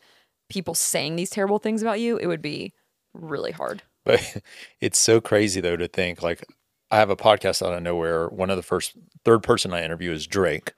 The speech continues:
Speaker 2: and now I've just deleted it.
Speaker 1: Yeah.
Speaker 2: Like, within, like, weeks. It's a very weird thing.
Speaker 1: Yeah.
Speaker 2: Yeah. Check
Speaker 1: But
Speaker 2: it, check it out.
Speaker 1: Yeah, just Google it. It's kind of interesting.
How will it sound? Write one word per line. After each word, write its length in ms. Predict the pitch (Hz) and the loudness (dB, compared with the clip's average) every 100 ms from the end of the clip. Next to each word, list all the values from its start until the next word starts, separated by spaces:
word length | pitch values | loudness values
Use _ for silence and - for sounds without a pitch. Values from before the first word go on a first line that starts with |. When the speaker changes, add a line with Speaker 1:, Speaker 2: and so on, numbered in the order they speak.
| _ | _
Speaker 2:
and 100 | 95 | -2
now 180 | 95 95 | 4 4
I've 100 | 85 | 4
just 220 | 87 80 | -2 -6
deleted 380 | - 69 71 69 | -6 -8 -8 -12
it. 220 | - _ _ _ - | -12 _ _ _ -8
Speaker 1:
Yeah. 140 | - 107 | 0 4
Speaker 2:
Like, 140 | 107 | 4
within, 300 | 104 98 87 | 4 2 0
like, 200 | 82 - _ | -6 -8 _
weeks. 440 | 98 87 - - - _ _ _ - - | -8 -8 -6 -8 -8 _ _ _ -20 -6
It's 100 | - | -2
a 40 | |
very 260 | 95 92 85 | 2 0 0
weird 260 | 80 73 - | -4 -8 -10
thing. 220 | - - | -14 -10
Speaker 1:
Yeah. 180 | - - - _ _ - | -6 -6 -8 _ _ -10
Speaker 2:
Yeah. 120 | - - _ _ _ - | -8 -10 _ _ _ 6
Check 160 | 135 | 6
Speaker 1:
But 20 | 123 | 6
Speaker 2:
it, 100 | - - | 0 4
check 180 | 123 110 | 6 8
it 60 | |
out. 180 | 101 - - - - | 8 4 -6 -12 -6
Speaker 1:
Yeah, 280 | 117 233 202 | 6 8 8
just 180 | 233 | 4
Google 300 | - 175 180 | 0 2 4
it. 100 | 170 180 | 6 4
It's 260 | - - | 0 -6
kind 200 | - 214 | -2 -2
of 60 | 185 | 0
interesting. 720 | 151 - 165 170 165 165 | -4 -8 -6 -4 -6 -8